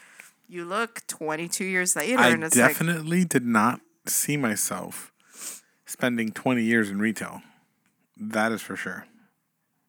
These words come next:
Speaker 2: Like, I look back
Speaker 1: No,
Speaker 2: on
Speaker 1: it's been less than that.
Speaker 2: No?
Speaker 1: No, it was less than that.
Speaker 2: At fourteen years old, on the day of my birthday, I started
Speaker 1: Oh, I forgot how long you've been
Speaker 2: in
Speaker 1: alive.
Speaker 2: retail.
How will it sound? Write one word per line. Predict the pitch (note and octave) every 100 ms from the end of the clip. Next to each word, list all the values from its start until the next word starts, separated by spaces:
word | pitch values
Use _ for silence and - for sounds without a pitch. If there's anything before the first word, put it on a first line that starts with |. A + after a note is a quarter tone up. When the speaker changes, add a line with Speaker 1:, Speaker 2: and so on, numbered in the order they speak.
| _ _ _ _ _ _ _ _ _ _ _ _ _ _ _ _ _ -
Speaker 2:
Like, | A2 G2 -
I | A2
look | A#2+ B2 -
back | A2+ A#2+
Speaker 1:
No, | F3 E3
Speaker 2:
on |
Speaker 1:
it's | E3+ -
been | A3 A3
less | D#3+ -
than | - -
that. | D2+ - _ -
Speaker 2:
No? | - F#2+ D#3+ A#3 _ _ _
Speaker 1:
No, | G3 F#3+ D#3+ G#2
it | - F3
was | E3+ F#3+ G3+
less | B2+ G#2 -
than | -
that. | - - - _ -
Speaker 2:
At | A2+ -
fourteen | - - D3 D3+ - D#3+ D#3
years | D3+ C3+
old, | A#2 G2 F#2+ -
on | A2 A2+
the | G#2+
day | G2+ G#2+ A2+ D3
of | D3
my | C3 C3 B2+
birthday, | B2+ B2 - F2 - _ _ _ _ _ _ _ _ _ _ _ _ _
I | G2+ G#2+
started | G#2+ - - C3 A#2+
Speaker 1:
Oh, | G#3
I | G3
forgot | G3 F#3 E3+
how | F#3 D3+
long | B2+ C3
you've | C#3 -
been | D#3
Speaker 2:
in | A2 G#2
Speaker 1:
alive. | A#2
Speaker 2:
retail. | - G2+